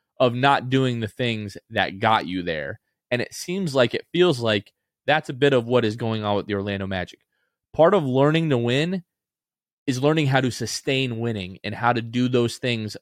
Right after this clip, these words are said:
on a night-to-night basis. That's really the issue with young teams,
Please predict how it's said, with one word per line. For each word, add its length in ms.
on 140
a 100
night-to-night 840
basis. 600
That's 240
really 160
the 160
issue 240
with 140
young 260
teams, 520